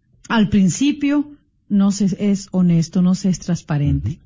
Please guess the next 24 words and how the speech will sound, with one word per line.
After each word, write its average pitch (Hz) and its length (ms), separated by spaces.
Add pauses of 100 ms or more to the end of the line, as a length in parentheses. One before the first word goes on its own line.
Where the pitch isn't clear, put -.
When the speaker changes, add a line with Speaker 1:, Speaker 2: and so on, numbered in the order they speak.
(760)
Speaker 1:
No 202 200
se 208 160
puede 196 220
uno 196 180
platicar, 180 600
no 196 100
se 196 140
platica 180 460
uno 185 320
también 180 360
el 175 100
lado 175 180
oscuro 196 420
que - 100
ha 180 60
tenido 170 360
de 147 100
su 156 160
vida, 147 280 (680)
si - 180
lo 165 120
ha 160 100
tenido. 165 480 (680)
Speaker 2:
Ujú. 92 280